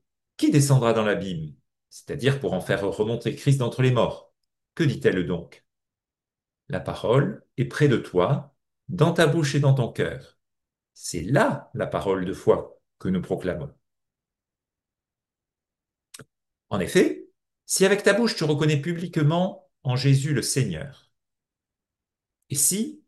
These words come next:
avec ton cœur, tu crois que Dieu l'a ressuscité d'entre les morts, tu seras sauvé. Car c'est avec le cœur qu'on croit en vue de la justice, et c'est avec la bouche qu'on reconnaît publiquement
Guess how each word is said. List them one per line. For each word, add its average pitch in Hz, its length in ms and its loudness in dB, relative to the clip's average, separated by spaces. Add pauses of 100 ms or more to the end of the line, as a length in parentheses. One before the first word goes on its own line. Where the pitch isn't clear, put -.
(100)
avec - 240 2
ton 98 160 -4
cœur, 170 560 -2 (520)
tu 135 100 -2
crois 180 220 -2
que 175 120 -2
Dieu 127 200 0
l'a 110 100 4
ressuscité 135 600 0
d'entre 98 280 -6
les 85 120 -6
morts, 123 420 -4 (640)
tu - 160 -10
seras 147 240 -2
sauvé. 110 500 -4 (1080)
Car 98 420 2
c'est - 240 -8
avec 98 220 0
le 92 100 -6
cœur 165 560 -4 (500)
qu'on 92 200 -4
croit 127 220 -2
en 110 100 0
vue 92 160 -4
de 90 80 0
la 87 100 4
justice, 90 840 -8 (680)
et 135 80 2
c'est 135 180 4
avec 101 200 4
la 87 120 2
bouche - 600 -4 (500)
qu'on 113 160 2
reconnaît 95 400 0
publiquement 135 800 0